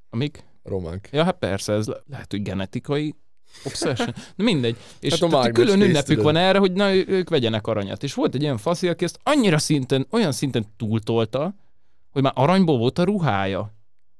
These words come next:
Speaker 1: A ruhája,
Speaker 2: Az
Speaker 1: öreg. Nem az, hogy
Speaker 2: igen.
Speaker 1: arany színű, hanem aranyból. Rendes aranyból. És így, what the fuck?
Speaker 2: Nálunk ezt úgy oldották, nálunk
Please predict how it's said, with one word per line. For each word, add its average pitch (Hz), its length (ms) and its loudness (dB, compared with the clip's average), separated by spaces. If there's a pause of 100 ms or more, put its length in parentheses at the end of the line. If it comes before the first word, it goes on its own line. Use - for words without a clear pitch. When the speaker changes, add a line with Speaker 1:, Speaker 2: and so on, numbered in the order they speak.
Speaker 1:
A 117 120 0
ruhája, 127 680 2
Speaker 2:
Az 101 60 2
Speaker 1:
öreg. 101 220 2
Nem 165 160 2
az, 285 120 2
hogy 311 80 2
Speaker 2:
igen. 165 120 -4
Speaker 1:
arany 156 440 2
színű, 143 480 0 (120)
hanem 113 280 -4 (880)
aranyból. 117 720 0 (460)
Rendes 151 420 0
aranyból. 104 480 -4 (200)
És - 80 -14
így, 139 180 -10 (200)
what 156 440 -10
the - 100 -20 (140)
fuck? - 600 -16
Speaker 2:
Nálunk 120 300 0
ezt 123 180 -4
úgy 120 160 0
oldották, 101 680 -2
nálunk 107 280 -4